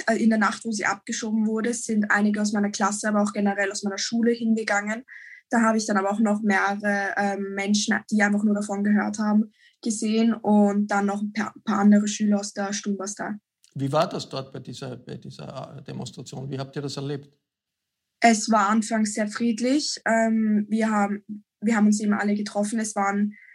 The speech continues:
Speaker 1: am Anfang sogar noch Leute früher da, die sich, ähm, auf den Boden setzen, sitzen kon-, setzen konnten und, ähm, eine Sitzwand machen konnten, eben, damit die Autos nicht durchfahren können. Und dann sind die Polizisten gekommen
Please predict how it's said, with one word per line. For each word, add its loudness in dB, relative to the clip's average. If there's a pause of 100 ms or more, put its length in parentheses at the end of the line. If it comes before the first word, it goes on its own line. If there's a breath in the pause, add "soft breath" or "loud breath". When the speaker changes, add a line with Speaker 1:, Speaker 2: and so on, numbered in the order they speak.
(260 loud breath)
Speaker 1:
am 2
Anfang 2
sogar -2
noch 4
Leute 0
früher -2
da, 0
die 0
sich, -4
ähm, 4
auf -6
den 2
Boden 0
setzen, -2
sitzen 2
kon-, 0
setzen -4
konnten -2 (560 loud breath)
und, 6
ähm, 2
eine -2
Sitzwand -4
machen 2
konnten, 2
eben, 0
damit 2
die 2
Autos -2
nicht 0
durchfahren 0
können. 2
Und 4
dann 6
sind 4
die -2
Polizisten -2
gekommen 0